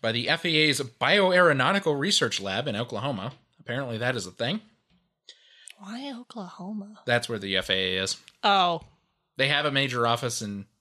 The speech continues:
Speaker 1: of course, D C, but also Oklahoma's where they do a lot of things.
Speaker 2: Flight testing.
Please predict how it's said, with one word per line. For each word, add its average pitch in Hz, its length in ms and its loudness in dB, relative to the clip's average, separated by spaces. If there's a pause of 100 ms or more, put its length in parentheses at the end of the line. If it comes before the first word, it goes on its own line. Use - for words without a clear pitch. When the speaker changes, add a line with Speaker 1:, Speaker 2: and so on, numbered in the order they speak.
(400)
Speaker 1:
of 117 80 -20
course, 101 360 -6 (240)
D 110 120 -14
C, 110 300 -10 (680)
but 104 280 -2 (120)
also 110 500 -4 (560)
Oklahoma's 123 540 -2
where 120 80 -2
they 110 100 -2
do 107 200 -6
a 107 100 -2
lot 104 280 -2
of 98 120 -6
things. 101 580 -4 (500)
Speaker 2:
Flight 185 440 -2
testing. 160 540 -10